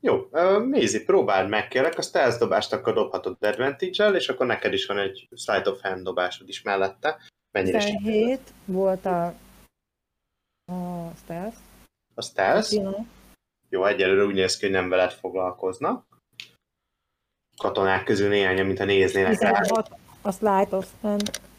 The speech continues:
Speaker 1: Katonák közül néhányan, mintha néznének rád, Maisie, de úgy érzed, hogy inkább téged néznek, mint effektív az, hogy mit csinálsz.
Speaker 2: Minél kisebbre megpróbálom összehúzni magam.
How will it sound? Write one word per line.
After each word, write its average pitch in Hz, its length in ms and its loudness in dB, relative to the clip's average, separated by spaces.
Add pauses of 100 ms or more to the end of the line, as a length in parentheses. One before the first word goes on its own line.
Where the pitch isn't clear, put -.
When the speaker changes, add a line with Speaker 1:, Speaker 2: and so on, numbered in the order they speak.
(1600)
Speaker 1:
Katonák 123 360 2
közül 131 200 4
néhányan, 117 380 4
mintha 113 200 2
néznének 104 580 2
rád, 98 280 2
Maisie, 101 640 2
de 107 640 2
úgy 139 140 2
érzed, 107 420 4
hogy 104 260 2
inkább 117 340 -2
téged 107 440 2
néznek, 101 420 2
mint 95 180 -2
effektív 92 380 -4
az, 90 160 0
hogy 85 100 -6
mit 85 100 -10
csinálsz. - 480 -12 (1300)
Speaker 2:
Minél 202 300 4
kisebbre 190 480 0
megpróbálom 180 440 -4
összehúzni 180 500 -6
magam. 190 360 -8